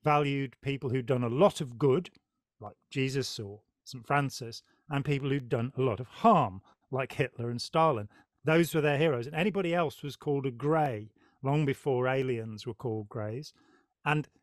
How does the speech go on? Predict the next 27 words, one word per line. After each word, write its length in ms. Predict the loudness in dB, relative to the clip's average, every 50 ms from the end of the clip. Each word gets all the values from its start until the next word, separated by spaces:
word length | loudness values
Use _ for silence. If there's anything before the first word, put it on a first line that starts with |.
| _ _ _ 2
they're 180 | 4 6 6
known 420 | 6 6 6 6 6 6 6 4 2
for 80 | 0 0
having 280 | -2 0 0 0 0
walked 300 | 2 2 2 2 2 -2
up 140 | -4 -4 -4
and 180 | -4 -6 -2 0
down, 280 | 0 2 2 0 -2 -6 -10
I 40 |
think 140 | -6 -6 -4
it 40 | -4
was 100 | -2 -2
in 80 | -4 -4
Santa 400 | -2 -2 -2 -2 -2 -2 -2 -2
Monica, 540 | -2 0 0 0 -2 -4 _ -8 -10 -10 -8
but 160 | -8 -6 -6
in, 120 | -6 -8 -8 -6
in, 220 | -6 -6 -6 -8 -8
in 120 | -6 -6 -2
the 60 | 4
beaches 460 | 4 4 4 4 0 -4 -4 -2 -2
in 120 | -4 -2
California, 800 | 0 2 4 4 2 2 0 2 2 2 2 0 -4 -6 -8 -14 _ _ _ _ _ _ _ _ -2 6
all 240 | 8 8 8 8
dressed 300 | 6 6 4 2 2 -2 -4
in 140 | -4 -2 0
black 420 | 0 2 2 2 0 -2 _